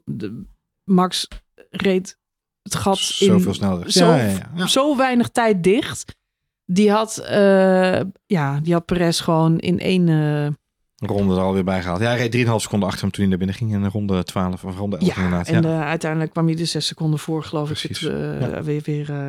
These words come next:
Speaker 1: kwam Perez er weer achter. Dus, ehm, nee, eh, Perez moet daar allemaal niet zo moeilijk over doen. Als hij terugkijkt, dan zal hij het zelf ook wel begrijpen. Dat het daar gewoon,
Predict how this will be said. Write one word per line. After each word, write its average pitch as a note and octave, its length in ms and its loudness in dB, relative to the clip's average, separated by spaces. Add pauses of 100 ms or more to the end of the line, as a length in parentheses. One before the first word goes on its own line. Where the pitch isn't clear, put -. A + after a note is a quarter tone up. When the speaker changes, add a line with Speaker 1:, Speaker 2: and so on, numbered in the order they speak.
Speaker 1:
kwam D3+ 180 -6
Perez D3 280 -4
er - 60 -12
weer C#3+ 120 -8
achter. - 680 -10
Dus, G#3 260 2
ehm, G3 600 4
nee, D#3 300 4
eh, F3 240 0
Perez F#3+ 340 0
moet F#3+ 200 4
daar F3 260 0
allemaal F3+ 200 2
niet F3+ 140 6
zo E3+ 80 4
moeilijk F#3+ 260 6
over D#3+ 200 0
doen. D#3 300 4
Als F3+ 200 0
hij F#3 80 4
terugkijkt, F#3+ 600 0
dan F3+ 80 4
zal F3+ 140 2
hij E3+ 80 2
het D#3+ 100 -2
zelf E3 220 2
ook F3 100 0
wel F#3 120 2
begrijpen. C#3+ 560 -2
Dat D#3 200 -2
het E3 100 -14
daar D#3 200 0
gewoon, D3+ 360 2